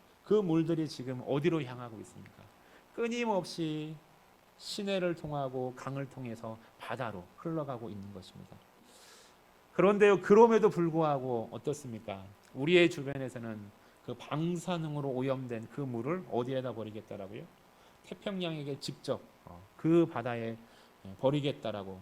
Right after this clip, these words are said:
그렇게, 어, 주장하는 그러한 정신 나간 그러한 사람들이 있습니다.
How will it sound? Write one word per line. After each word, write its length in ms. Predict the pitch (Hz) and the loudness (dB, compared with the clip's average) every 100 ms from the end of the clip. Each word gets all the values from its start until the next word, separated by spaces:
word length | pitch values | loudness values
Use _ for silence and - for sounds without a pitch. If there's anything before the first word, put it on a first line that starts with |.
| - | -8
그렇게, 540 | - 160 - - 95 104 - | -4 -4 -6 -12 -12 -14 -20
어, 120 | 95 95 - | -20 -20 -20
주장하는 480 | - 127 135 117 101 98 - | -12 -6 -6 -6 -10 -14 -14
그러한 180 | 113 | -12
정신 420 | 113 135 143 151 143 | -8 -8 -8 -8 -8
나간 260 | 117 104 101 - - - | -8 -10 -14 -20 -20 -12
그러한 200 | 117 117 | -10 -8
사람들이 500 | - 147 139 123 113 | -8 -8 -8 -8 -10
있습니다. 400 | 92 - 92 | -12 -16 -20